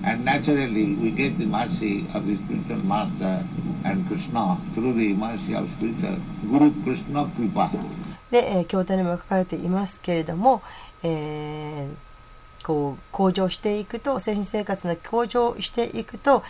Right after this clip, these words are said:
Speaker 2: えー、精神指導者の慈悲を自然と得ることができる。そしてクリシュナの慈悲を自然と得ることができる。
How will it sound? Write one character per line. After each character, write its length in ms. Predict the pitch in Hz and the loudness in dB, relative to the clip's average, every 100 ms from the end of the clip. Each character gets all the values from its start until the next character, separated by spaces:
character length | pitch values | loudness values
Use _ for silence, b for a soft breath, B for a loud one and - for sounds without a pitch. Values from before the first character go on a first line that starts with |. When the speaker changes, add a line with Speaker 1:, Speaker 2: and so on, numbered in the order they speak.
| B B | B B
Speaker 2:
え 160 | 170 165 | 2 2
ー、 20 | |
精 240 | - 196 | 2 0
神 220 | 196 - 202 202 | 0 2 0 2
指 160 | 226 | 4
導 140 | 233 226 | 4 4
者 100 | 196 | -2
の 100 | 165 | 0
慈 320 | 233 247 208 | -2 -2 2
悲 120 | 240 | 2
を 40 | |
自 200 | 214 - | 4 0
然 220 | 214 240 240 | 0 0 -2
と 100 | - | -2
得 160 | 208 | 0
る 80 | 175 | -2
こ 100 | 160 | -2
と 100 | 202 | 0
が 120 | 202 | 0
で 80 | 160 | 0
き 120 | 139 | -6
る。 100 | - | -8
そ 160 | - 180 | -6 -4
し 60 | 175 | -4
て 120 | 180 | -4
ク 120 | - | -2
リ 60 | 202 | -2
シ 100 | 214 | 0
ュ 40 | |
ナ 60 | 214 | 0
の 40 | |
慈 240 | 202 240 233 | 0 -2 2
悲 80 | 262 | 2
を 80 | - B B | 2 B B
自 160 | - 165 | -2 0
然 140 | 165 | 0
と 60 | 170 | 0
得 80 | 190 | 0
る 80 | 202 | 2
こ 80 | |
と 100 | 247 | 4
が 100 | 254 | 4
で 120 | 185 151 | 4 -2
き 100 | |
る。 100 | 135 | -6